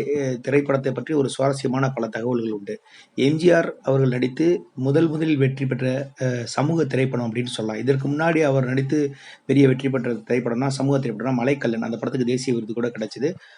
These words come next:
ஆனா அதற்கு பிறகு அவர் நடித்த பல திரைப்படங்கள் சமூக திரைப்படங்கள் எதுவுமே பெரிதாக போகல. அதாவது அந்தமான் கைதி, என் தங்கை உள்ளிட்ட பல சமூக படங்கள் பெரிதாக வெற்றி பெறல. அதனால எம் ஜி ஆரை வைத்து,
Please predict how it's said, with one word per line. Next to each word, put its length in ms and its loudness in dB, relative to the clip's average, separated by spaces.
ஆனா 180 0
அதற்கு 340 0
பிறகு 200 2
அவர் 140 6
நடித்த 260 0
பல 180 0
திரைப்படங்கள் 460 -2
சமூக 280 0
திரைப்படங்கள் 420 -2
எதுவுமே 180 -4
பெரிதாக 420 0
போகல. 400 0
அதாவது 340 -4
அந்தமான் 420 -2
கைதி, 280 0
என் 220 2
தங்கை 240 0
உள்ளிட்ட 300 -2
பல 160 -4
சமூக 320 -2
படங்கள் 440 -4
பெரிதாக 360 -4
வெற்றி 260 -6
பெறல. 280 -6
அதனால 340 -2
எம் 160 2
ஜி 100 0
ஆரை 160 4
வைத்து, 280 0